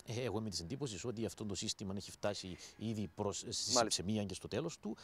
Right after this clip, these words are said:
Speaker 1: αλλά,
Speaker 2: Και το άλλο,
Speaker 1: ε, ναι.
Speaker 2: ε, το άλλο το θέμα ποιον είναι; Η Κύπρος είναι ένα νησί όπου ζει με εκατομμύρια έσοδα από τον τουρισμό κάθε χρόνο.
Speaker 1: Μμμ.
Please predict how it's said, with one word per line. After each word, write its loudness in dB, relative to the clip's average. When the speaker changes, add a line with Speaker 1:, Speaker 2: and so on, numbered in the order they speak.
Speaker 1:
αλλά, 6
Speaker 2:
Και 2
το 12
άλλο, 12
Speaker 1:
ε, -6
ναι. 0
Speaker 2:
ε, 6
το 12
άλλο 12
το 2
θέμα 4
ποιον 6
είναι; 2
Η 0
Κύπρος 6
είναι 8
ένα 6
νησί 2
όπου 4
ζει 2
με 6
εκατομμύρια 12
έσοδα 12
από 10
τον 4
τουρισμό 6
κάθε 10
χρόνο. 10
Speaker 1:
Μμμ. -6